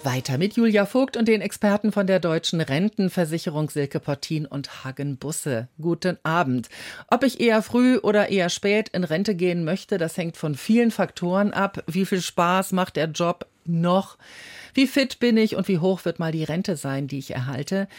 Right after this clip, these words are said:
Die Fragen zu Ihrer Gesundheit und zur Freude an der Arbeit, die müssen Sie natürlich für sich selbst beantworten. Für die Fragen zum Geld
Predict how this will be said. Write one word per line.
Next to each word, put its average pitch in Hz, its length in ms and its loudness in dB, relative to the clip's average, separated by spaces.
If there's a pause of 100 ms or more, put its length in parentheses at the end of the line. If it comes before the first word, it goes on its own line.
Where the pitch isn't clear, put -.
(320)
Die 175 80 -2
Fragen 190 420 0
zu - 140 -4
Ihrer 175 320 -2
Gesundheit 196 500 0
und - 140 -2
zur 160 120 0
Freude 233 340 2
an - 80 -4
der 160 180 -2
Arbeit, 143 280 -4
die 269 80 2
müssen 240 260 2
Sie 190 100 2
natürlich 175 380 -2
für 160 100 -2
sich 143 160 -6
selbst - 340 -4
beantworten. 147 680 -2
Für - 140 -6
die 147 100 -4
Fragen 143 420 -6
zum 139 240 -4
Geld 190 360 2